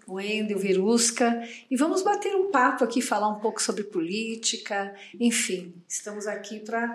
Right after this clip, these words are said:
pra gente poder interagir um pouquinho e mostrar um pouco da nossa política, do nosso trabalho e da nossa trajetória.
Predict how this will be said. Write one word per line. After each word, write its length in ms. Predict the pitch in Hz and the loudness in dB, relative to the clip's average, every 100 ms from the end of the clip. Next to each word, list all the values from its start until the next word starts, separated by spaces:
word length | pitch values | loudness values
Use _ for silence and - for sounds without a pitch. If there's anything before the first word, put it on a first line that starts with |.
| - - | -8 -8
pra 80 | |
gente 300 | 208 220 208 | -6 -4 -6
poder 240 | - 202 233 | -4 2 2
interagir 680 | 254 269 269 240 - 214 240 | 4 4 6 4 2 0 0
um 60 | 220 | 0
pouquinho 580 | 220 - - 220 233 | -2 -4 -6 -4 0
e 40 | 233 | 0
mostrar 560 | 226 220 - 208 202 | 0 -4 -4 -4 -4
um 200 | 208 202 | -4 -6
pouco 260 | - 208 214 | -2 0 0
da 100 | 202 | -2
nossa 300 | 196 202 202 | 0 0 -2
política, 460 | - 190 196 - 202 | -6 -4 -2 -2 -2
do 100 | 190 | -2
nosso 320 | 190 190 - | -2 -2 -2
trabalho 360 | 190 196 214 220 - - | -2 0 -2 -4 -12 -2
e 80 | 392 | 4
da 140 | 440 | 6
nossa 280 | 302 254 - | 8 6 2
trajetória. 580 | 208 196 190 170 - | -4 -6 -6 -6 -8